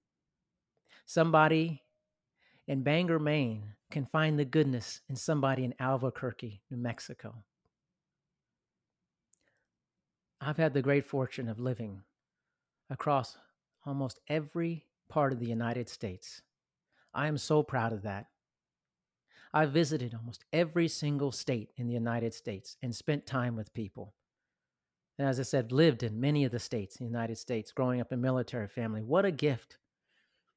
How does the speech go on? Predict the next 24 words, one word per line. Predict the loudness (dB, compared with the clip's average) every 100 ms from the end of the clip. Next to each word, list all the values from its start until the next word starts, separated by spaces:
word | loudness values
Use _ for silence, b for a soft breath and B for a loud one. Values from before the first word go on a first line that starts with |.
| _ _ _ _ _ 2
I | 4
was | 4
fortunate | 4 2 2 -2 -6
for | -4 -4 -2
that. | -4 -6 _
I | -2 0
got | 0 0
to | -4
see | -2 -2 -2
how | -2 -6
people | -4 -6 -2 -2
live | 0 0 -2 -6 _ b b b
in | -16 -2
all | 4 4
parts | 4 0 -2 -4 -12 -6
of | -2 -2 -4
this | -2 0 0
amazing | -2 0 0 -4
country. | -6 -10 -8 -10 -10 _ _ _ _ _ _ _ _ _ _ _ _ _ _ -4
You |
know | 0 2
what | 4
I | 2
learned? | 2 0 -4